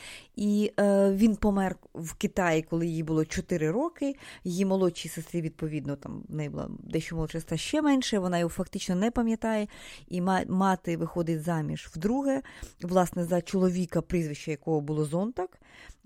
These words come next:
так, тому що перше прізвище, е, Сюзан Зонтак було Розенблат, так, і вона, е, змінює прізвище на Зонтак.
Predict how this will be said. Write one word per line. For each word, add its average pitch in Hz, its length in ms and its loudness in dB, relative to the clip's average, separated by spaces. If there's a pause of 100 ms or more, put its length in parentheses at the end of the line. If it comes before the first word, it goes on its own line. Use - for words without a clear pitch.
так, 247 300 -2
тому 185 220 0
що 180 140 -4
перше 175 340 0
прізвище, 151 720 -4
е, 139 280 -2 (600)
Сюзан 180 300 0
Зонтак 170 300 0
було 165 200 6
Розенблат, 143 800 0
так, 294 320 -6
і 175 60 -6
вона, 165 380 -4 (100)
е, 160 280 -2
змінює 165 560 -2 (300)
прізвище 165 380 -2
на 170 140 -2
Зонтак. 320 440 -2